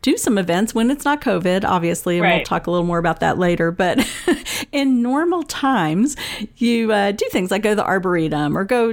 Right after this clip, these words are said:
Speaker 1: you know, different places, right?
Speaker 2: Absolutely. Um, so we actually have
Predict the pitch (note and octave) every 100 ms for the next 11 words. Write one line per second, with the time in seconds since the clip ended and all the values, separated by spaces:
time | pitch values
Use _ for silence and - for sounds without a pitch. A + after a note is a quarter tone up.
0 | A3 A#3+ G#3 F#3 - - G3 G#3 - -
1 | G3 - D3+ F3 E3+ F3 D#4 D#4 A#3 G#3+
2 | F3+ D#3+ - G#3 G3 F#3 F3+ - A#3 C4+
3 | G4+ F#4+ F4 C4 A3+ G3 G3